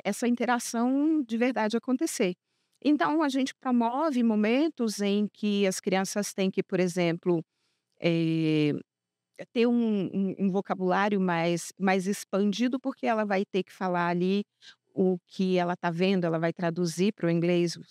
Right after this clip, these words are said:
o, o, o que ela tá vendo, o que ela tá manipulando, a atividade que ela foi fazer ali fora,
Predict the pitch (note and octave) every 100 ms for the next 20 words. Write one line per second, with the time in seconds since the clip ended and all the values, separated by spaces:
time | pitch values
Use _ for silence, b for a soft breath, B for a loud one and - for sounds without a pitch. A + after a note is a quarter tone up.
0 | - E3+ D#3+ D3+ - E3+ D#3+ - E3+ -
1 | F3+ F3 F3+ E3+ E3 F3 F3 - E3+ -
2 | F3 E3+ E3 - E3 E3+ F3 E3+ E3+ -
3 | _ - F3 - E3+ E3+ F3 E3 - E3+
4 | E3 F3+ E3+ E3 D#3 F3 D#3+ D#3+ F3 F3
5 | F3+